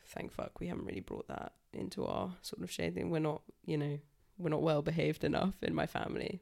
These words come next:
Plus, I'm a massive gay. But yeah, so, like, we had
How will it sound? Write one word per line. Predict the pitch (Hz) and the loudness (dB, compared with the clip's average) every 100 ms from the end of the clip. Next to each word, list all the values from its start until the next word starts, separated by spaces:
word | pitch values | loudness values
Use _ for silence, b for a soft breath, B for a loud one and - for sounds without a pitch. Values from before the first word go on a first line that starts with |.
| - | -8
Plus, | - - | -4 -2
I'm | 202 | -2
a | |
massive | 196 190 - 220 - | -4 -6 -6 -6 -4
gay. | - 233 226 - B B 214 | -4 0 -2 -4 B B 4
But | - 196 185 156 - - - - - - - - - | 10 12 12 8 0 -6 -8 -14 -20 -20 -20 -18 -4
yeah, | 214 226 | 6 8
so, | 180 - | 8 8
like, | 190 185 - | 8 8 6
we | 202 208 | 2 6
had | 202 180 | 6 6